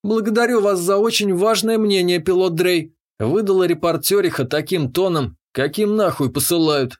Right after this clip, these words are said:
и дрон улетел. А победоносный я топал к выходу, рассуждая, что, конечно, моё интервью хрень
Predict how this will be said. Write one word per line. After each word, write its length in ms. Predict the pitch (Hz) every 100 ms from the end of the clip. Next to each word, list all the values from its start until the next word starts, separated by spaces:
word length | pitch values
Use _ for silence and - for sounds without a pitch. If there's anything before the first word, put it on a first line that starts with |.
| _
и 80 | 240
дрон 340 | 151 156 180
улетел. 640 | 185 208 143 143 139 123 - _ _ _
А 100 | 107
победоносный 880 | 104 110 127 131 143 180 170 147 131
я 420 | 131 165 160 113 _
топал 360 | - 208 202 196
к 80 | 147
выходу, 500 | 135 170 165 127 123
рассуждая, 800 | 170 - 208 131 147 151 139 -
что, 200 | - -
конечно, 540 | 185 156 147 185 - 120
моё 360 | 123 170 196 170
интервью 480 | 131 156 147 180
хрень 480 | 160 160 175 160 113